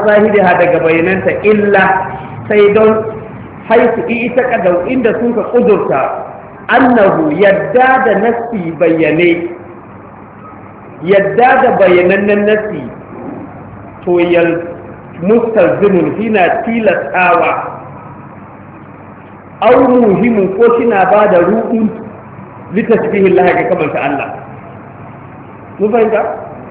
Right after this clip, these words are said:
Su abin da suka ɗauka in sun ka ɗauki bayyanannen nassin sifa, to wannan ma'ana ta bayyana in suka ɗauke shi sun ka ce shi aka nuni, to wannan ma'ana tana tilasta musu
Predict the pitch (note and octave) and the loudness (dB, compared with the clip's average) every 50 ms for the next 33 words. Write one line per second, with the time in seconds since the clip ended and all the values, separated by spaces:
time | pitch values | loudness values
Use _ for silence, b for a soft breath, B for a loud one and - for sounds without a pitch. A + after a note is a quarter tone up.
0 | - - - - - - - - - - D4 E4+ C#4+ - C#4 C4+ C4+ B3 - A#3 | -18 -18 -18 -20 -20 -20 -20 -20 -10 -4 -2 0 0 0 0 -2 -2 -2 -2 -4
1 | A#3+ B3 G#3+ A3+ G#3+ A#3 A#3+ - - - - E4 F4 - E4+ E4+ F4 E4 - D#4+ | -4 -2 -2 -2 -2 0 -2 -2 -2 0 0 0 0 0 0 -2 -4 -4 -4 -4
2 | C4+ - - A#3+ - - C4 - G3+ F#3+ B3+ A#3+ B3 A#3+ A#3 A#3 A#3 C4 C4+ C4+ | -2 0 0 0 0 0 -2 -4 0 2 2 4 4 4 4 4 4 4 2 2
3 | C#4 C4+ C4 C#4 C#4 C4+ C4+ A#3 G3 F3 - - A#3+ - - F#3+ E3 - B2+ - | 0 0 2 0 0 0 0 0 -2 -2 -2 -2 -4 -4 -2 -4 -4 -4 -6 -8
4 | - - - - - - - - - - - - - - - - - - - - | -10 -14 -14 -16 -16 -16 -16 -16 -16 -16 -16 -16 -16 -16 -14 -14 -12 -10 -4 0
5 | G#3 G#3 G3+ A#3 E4 - F#4 - D#4+ D4+ D4+ C#4+ D4 C#4+ B3 B3+ B3+ B3+ B3+ C4 | 0 2 4 4 4 4 4 4 4 4 4 4 4 2 2 4 2 2 2 2
6 | C4+ B3 C4 A3 - - B3+ A3+ - - - C4 F#3 G3 F#3+ F3+ F#3+ A3 A3 A3+ | 2 2 2 2 2 2 0 0 -2 -2 -2 -2 0 0 0 2 4 4 4 6
7 | A3 A3 A3 A3+ A3+ - A3+ G#3+ - F#3+ F3+ - G3 G#3+ G#3+ G3+ G3+ F#3 F3+ F3+ | 6 4 2 2 0 -2 -4 -4 -4 -6 -6 -4 -4 -4 -4 -2 -2 -2 -2 -2
8 | F3 D3+ C#3 C3 - - - - - - - - G3 G3 A#3 C#4+ C4+ B3+ B3 A3+ | -2 -2 -4 -6 -10 -14 -16 -16 -14 -6 -2 0 2 4 4 4 4 2 0 0
9 | A3 G#3+ G#3 G3 F3+ - A#3+ A#3 A3+ G#3+ F#3+ - - - B3+ C4+ C#4 C4 B3+ G#3+ | 0 0 0 0 0 -2 -2 0 0 0 0 -2 -2 -4 -2 0 0 2 2 0
10 | F#3 - - - A3 G#3+ G#3+ G#3+ G#3+ A3 G#3+ - G#3+ D#3+ | 0 0 -2 -2 -2 0 0 0 0 0 -2 -2 -4 -6